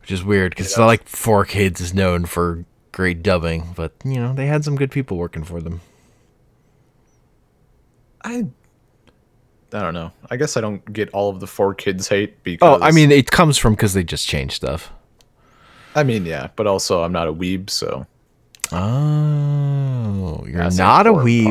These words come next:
Speaker 2: part.
Speaker 1: You're not a weeb.
Speaker 2: Yeah. Mm-hmm.
Speaker 1: Wait.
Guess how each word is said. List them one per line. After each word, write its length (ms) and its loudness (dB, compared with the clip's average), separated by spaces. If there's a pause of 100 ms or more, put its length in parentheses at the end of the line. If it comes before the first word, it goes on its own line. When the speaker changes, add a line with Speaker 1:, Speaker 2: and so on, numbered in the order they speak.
(120)
Speaker 2:
part. 40 -10 (760)
Speaker 1:
You're 160 -4
not 340 0
a 40 -2
weeb. 200 -4
Speaker 2:
Yeah. 200 -8 (920)
Mm-hmm. 200 -6 (1600)
Speaker 1:
Wait. 320 -4